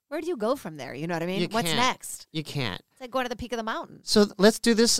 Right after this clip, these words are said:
Speaker 2: uh, segue into when is the appropriate time to send a
Speaker 1: A dick
Speaker 2: picture
Speaker 1: picture.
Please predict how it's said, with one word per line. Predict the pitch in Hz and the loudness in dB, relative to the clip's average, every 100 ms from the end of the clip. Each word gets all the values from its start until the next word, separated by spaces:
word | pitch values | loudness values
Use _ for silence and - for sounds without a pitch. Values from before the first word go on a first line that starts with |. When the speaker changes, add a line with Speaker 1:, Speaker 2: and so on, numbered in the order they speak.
| - | 0
Speaker 2:
uh, | 156 160 147 | 4 6 6
segue | - 180 170 170 165 | 2 2 4 4 4
into | 170 170 - 160 156 | 2 -2 2 2 2
when | 139 190 226 220 _ _ | 2 6 6 4 _ _
is | 202 175 | 0 2
the | 165 156 | 4 4
appropriate | - - 220 214 190 180 165 - | 2 2 2 4 2 4 4 -2
time | - 170 165 156 156 - | -4 2 2 2 -2 -8
to | - | -4
send | 156 180 170 160 | -2 2 2 0
a | |
Speaker 1:
A | 151 | -4
dick | 175 | -6
Speaker 2:
picture | 240 262 262 | -4 -2 -2
Speaker 1:
picture. | 185 - 143 | -4 -8 -12